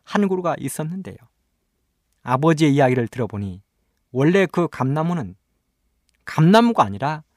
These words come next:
고염나무라는 것입니다. 고염, 손톱만하게 작은 열매가 맺히는 고염입니다. 맛이 없습니다. 그런데 아버지가 어느 날,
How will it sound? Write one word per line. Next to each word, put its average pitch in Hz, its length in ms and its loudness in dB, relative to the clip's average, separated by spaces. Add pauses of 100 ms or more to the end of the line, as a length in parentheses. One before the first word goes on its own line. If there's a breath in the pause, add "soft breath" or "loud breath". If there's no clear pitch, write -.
(360)
고염나무라는 147 840 0
것입니다. - 540 -18 (1120)
고염, 110 480 -6 (600)
손톱만하게 175 920 -2 (180)
작은 127 400 -2
열매가 165 340 0
맺히는 151 440 -6 (240)
고염입니다. 160 720 -4 (560)
맛이 135 280 -2
없습니다. 180 600 -6 (1080)
그런데 147 460 2 (360)
아버지가 175 640 4
어느 143 200 2
날, 139 300 -2